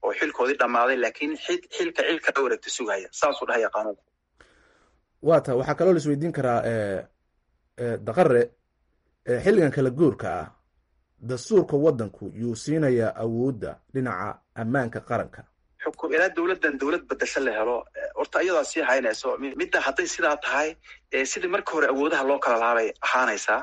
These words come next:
Speaker 1: Haddaad madaxweyne tahay, haddaad prime minister tahay, haddaad wasiir tahay, iyo haddaad ambassador tahay, waxaa tahayba ahow. Taa horta waa midda. Eh, midda kale ee muhiimka waxay tahay, isqabqabsigan, eh, ma aha mid masale qaanuuni ku fadhiya,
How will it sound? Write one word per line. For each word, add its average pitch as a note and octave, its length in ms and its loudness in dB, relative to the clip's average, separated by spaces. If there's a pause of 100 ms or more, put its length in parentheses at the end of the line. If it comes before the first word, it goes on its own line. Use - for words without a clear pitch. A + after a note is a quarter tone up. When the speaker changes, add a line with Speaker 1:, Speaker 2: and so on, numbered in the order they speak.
Speaker 1:
Haddaad - 300 -2
madaxweyne A2+ 400 0
tahay, D#3 220 0
haddaad - 280 -10
prime A#2+ 200 4
minister A#2+ 240 -4
tahay, C3+ 180 0
haddaad G2+ 220 -2
wasiir A2 300 -6
tahay, D3 180 -2
iyo - 100 0
haddaad A#2+ 180 2
ambassador - 460 -2
tahay, - 200 -8
waxaa - 180 -2
tahayba - 260 0
ahow. C3+ 180 0 (480)
Taa - 100 2
horta E3+ 200 -2
waa C3 100 2
midda. D3 240 -2 (260)
Eh, C3 280 2
midda G#3 340 -4
kale G3 200 0
ee F#3 60 0
muhiimka E3 340 -2
waxay C#3 200 -2
tahay, B2 260 -2 (180)
isqabqabsigan, D3 680 -2 (260)
eh, - 380 2 (500)
ma D3 220 -4
aha - 280 -2
mid A3+ 240 -6
masale - 480 0
qaanuuni - 480 0
ku - 80 -20
fadhiya, A#2 340 0